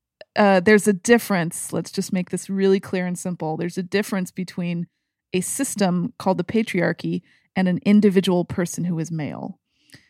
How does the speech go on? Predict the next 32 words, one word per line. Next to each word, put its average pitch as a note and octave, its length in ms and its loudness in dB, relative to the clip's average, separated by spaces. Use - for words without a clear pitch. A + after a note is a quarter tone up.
People G#3+ 340 6
who G3+ 180 6
are F#3+ 120 4
male F3+ 600 4
or, F3 280 0
or, E3+ 340 -2
you F3 120 -6
know, D#3+ 260 -6
um, D#3+ 400 -4
uh, D3 260 -6
think A#3+ 220 2
of F#3 100 0
themselves E3+ 440 -2
as E3 140 -4
male, E3+ 460 0
um, F3+ 480 -4
are G3 120 4
not F#3+ 260 2
being F#3 260 0
attacked F#3 420 -4
individually D#3+ 720 -4
or F3 100 -4
should F#3+ 200 0
not F3+ 160 -2
be - 80 -6
attacked - 360 -8
individually. E3+ 640 -4
It's - 220 -4
about F#3 400 -4
the E3+ 60 -12
system - 480 -12
itself. - 580 -12